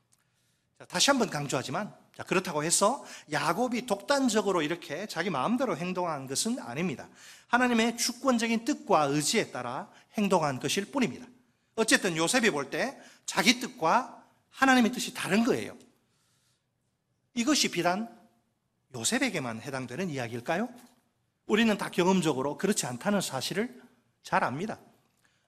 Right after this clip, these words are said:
내 뜻과 하나님의 뜻이 일치한다면 무슨 고민이 필요할까요? 문제는 내 뜻과 하나님의 뜻이 이렇게 어긋나는 경우, 경우입니다. 내 상식으로는 아무리 생각해봐도 내 뜻이, 예, 옳은 것 같습니다. 내 눈에는 내 뜻이 좋아 보입니다.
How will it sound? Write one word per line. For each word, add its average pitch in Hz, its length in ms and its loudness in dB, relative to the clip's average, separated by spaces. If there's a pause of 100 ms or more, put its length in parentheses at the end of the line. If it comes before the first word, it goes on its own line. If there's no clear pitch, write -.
(160)
내 175 240 4
뜻과 170 320 2
하나님의 170 360 2
뜻이 190 220 -2
일치한다면 151 640 -2
무슨 139 240 -2
고민이 139 320 -4
필요할까요? 104 480 -10 (960)
문제는 202 380 6
내 165 100 2
뜻과 160 300 2
하나님의 175 420 -2
뜻이 - 400 -6 (180)
이렇게 123 360 -16 (400)
어긋나는 196 440 4
경우, 104 220 -10 (220)
경우입니다. 123 520 -8 (460)
내 180 120 8
상식으로는 240 640 6
아무리 240 280 6
생각해봐도 196 680 0
내 175 140 4
뜻이, 233 260 0 (540)
예, - 180 -20 (120)
옳은 175 200 0
것 156 100 -2
같습니다. 110 460 -4 (280)
내 202 140 6
눈에는 240 400 6
내 226 140 4
뜻이 262 220 2
좋아 151 240 4
보입니다. 131 380 -4